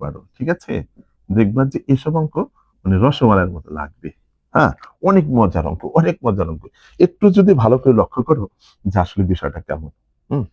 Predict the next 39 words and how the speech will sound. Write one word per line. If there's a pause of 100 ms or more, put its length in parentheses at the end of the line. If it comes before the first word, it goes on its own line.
(400)
দেখবা
যে (100)
অঙ্ক (100)
না
তো
মনে
করো
রসমালাই
খাইতাছি, (480)
সেই (140)
লেভেলের
অঙ্ক, (420)
very,
very
important
অঙ্ক। (140)
কুমিল্লা
বোর্ড
দুই
হাজার
ষোলো
সালে
আসছিল, (360)
recently (100)
যেগুলো
আছে (100)
সেগুলো
আমি
করে
দেবো। (320)
তোমরা (260)
আমার (240)
এই (1200)
চ্যানেলটাকে
একটু (140)
সাবস্ক্রাইব
করে (280)
পাশে
রাখবা,